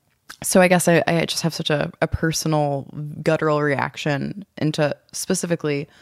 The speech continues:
public call-outs, but there's nothing new about this. We're just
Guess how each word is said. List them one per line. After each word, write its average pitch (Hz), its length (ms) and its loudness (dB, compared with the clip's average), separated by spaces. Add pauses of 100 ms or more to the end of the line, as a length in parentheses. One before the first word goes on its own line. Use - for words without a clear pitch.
(560)
public 160 440 -2
call-outs, 151 720 0 (500)
but 156 360 4 (720)
there's 220 240 2
nothing 214 380 2
new 151 180 4
about 135 360 0
this. - 240 -2
We're 160 100 0
just - 280 -4